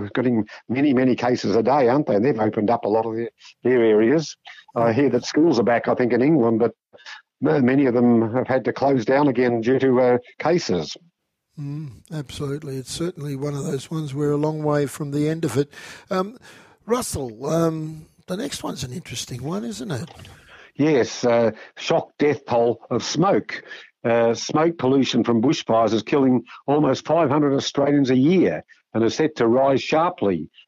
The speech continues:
Speaker 1: an exhaustive Melbourne study has found. And, uh, you don't sort of think of that aspect of bushfires, but, uh, a Monash University-led study has found deadly smoke particles responsible for almost one in one hundred lives lost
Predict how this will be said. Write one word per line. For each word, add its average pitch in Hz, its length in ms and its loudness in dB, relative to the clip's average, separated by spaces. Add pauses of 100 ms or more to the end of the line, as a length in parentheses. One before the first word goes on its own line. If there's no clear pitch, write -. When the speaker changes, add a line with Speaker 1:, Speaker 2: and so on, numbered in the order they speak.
Speaker 1:
an 107 180 2
exhaustive 110 600 0
Melbourne 113 360 2
study 113 380 0
has 101 240 -2
found. 90 420 0 (520)
And, 120 320 2
uh, 120 100 2
you 131 300 2
don't 147 200 2
sort 131 140 0
of - 80 -4
think 185 140 2
of 175 80 2
that - 180 0 (160)
aspect - 540 -4
of 90 80 -2
bushfires, 107 680 0
but, - 240 -2
uh, 120 140 2 (300)
a 123 80 2
Monash 143 460 2
University-led 127 800 2
study 127 440 0 (420)
has 123 140 -2
found 131 280 2
deadly 147 320 2
smoke 143 380 0
particles 123 480 0
responsible 127 500 0
for 139 140 0
almost 135 420 2 (240)
one 151 200 2
in 160 140 4
one 139 140 4
hundred 135 380 2
lives 131 420 2
lost 135 380 0